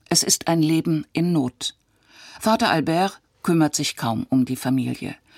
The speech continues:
Die Mutter, schon immer unter einem schweren Asthma leidend, bringt sich und die Kinder mehr schlecht als recht durchs Leben. Achtzehnhundertvierundneunzig stirbt sie, erschöpft,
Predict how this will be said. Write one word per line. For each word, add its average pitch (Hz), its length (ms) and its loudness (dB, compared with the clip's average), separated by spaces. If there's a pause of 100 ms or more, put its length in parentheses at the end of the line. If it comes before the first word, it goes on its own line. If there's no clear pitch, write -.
(260)
Die 180 60 4
Mutter, 220 320 2
schon 185 240 0
immer 214 320 0
unter - 220 -2
einem 151 200 2
schweren 160 440 0
Asthma 165 400 0
leidend, 156 460 0 (340)
bringt 185 300 0
sich 247 340 0
und 160 160 0
die 143 80 -2
Kinder 190 340 -2
mehr 139 160 2
schlecht - 540 -4
als - 300 -4
recht - 460 -8
durchs - 280 -2
Leben. 123 280 -4 (1400)
Achtzehnhundertvierundneunzig 151 1400 0
stirbt 175 380 0
sie, - 260 -4 (140)
erschöpft, - 600 -2